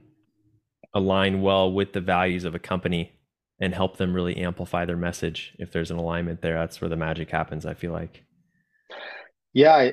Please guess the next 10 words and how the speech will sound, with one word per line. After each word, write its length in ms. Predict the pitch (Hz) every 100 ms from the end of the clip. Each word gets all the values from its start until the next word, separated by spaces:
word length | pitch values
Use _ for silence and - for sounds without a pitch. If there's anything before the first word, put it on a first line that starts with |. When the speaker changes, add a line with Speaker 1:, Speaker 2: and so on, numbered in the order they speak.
| -
Speaker 2:
I 120 | 120
think 320 | - 139 135
the 80 | 127
one 280 | 117 120 120
thing 380 | - 117 113 110
that 200 | 101 101 _ _ _ _ -
is 460 | 107 202 101 - - _ _ _ _ _ _ _ _ _ _ _ _ -
super 920 | - - - 123 117 110 104 98 98 - _ _ -
hard 540 | - 110 110 160 202 196 -
and 240 | 113 107